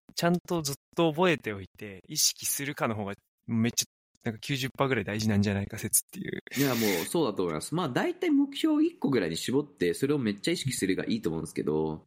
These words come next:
Speaker 1: うん。
Speaker 2: なんか、まあ、最近読んだ本で、その学習する組織って、まあ、有名な本で、
Speaker 1: はい。
Speaker 2: いい表現があって、自己マスタリーっていう表現があったんですけど、まあ、ちょっとあの、
Speaker 1: うんうん。
Speaker 2: なんやねんそれみたいな。
Speaker 1: うん。
Speaker 2: そう。まあ、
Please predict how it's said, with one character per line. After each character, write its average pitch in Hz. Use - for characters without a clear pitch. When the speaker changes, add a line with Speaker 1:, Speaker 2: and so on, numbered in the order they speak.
Speaker 1:
う 123
ん。 117
Speaker 2:
な 120
ん 110
か、 76
ま -
あ、 -
最 311
近 320
読 320
ん -
だ 226
本 98
で、 76
そ -
の 92
学 101
習 156
す 151
る 160
組 165
織 -
っ -
て、 -
ま 117
あ、 -
有 123
名 143
な 131
本 113
で、 64
Speaker 1:
は 123
い。 95
Speaker 2:
い 139
い -
表 101
現 85
が -
あ -
っ -
て、 160
自 110
己 156
マ 170
ス -
タ 73
リ 71
ー 69
っ -
て -
い 71
う -
表 104
現 101
が 85
あ -
っ -
た 90
ん -
で 90
す -
け -
ど、 -
ま 95
あ、 87
ち -
ょ -
っ -
と 127
あ 110
の、 113
Speaker 1:
う -
ん -
う -
ん。 -
Speaker 2:
な 85
ん 95
や 104
ね 82
ん 78
そ -
れ 71
み 69
た -
い -
な。 -
Speaker 1:
う 127
ん。 110
Speaker 2:
そ -
う。 -
ま 117
あ、 -